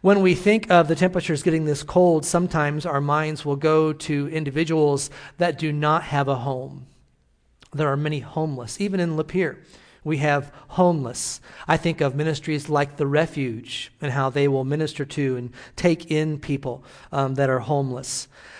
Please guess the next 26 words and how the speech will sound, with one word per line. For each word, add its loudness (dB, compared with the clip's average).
I 4
heard 6
a 4
recent 0
story -2
of 2
a 2
homeless -4
man. -4
It -4
was 2
actually 2
in 0
the -2
Chicago 0
area, -2
and 0
the 0
gentleman 0
was 2
only 0
known 2
by 2
his -4
first -4
name, -6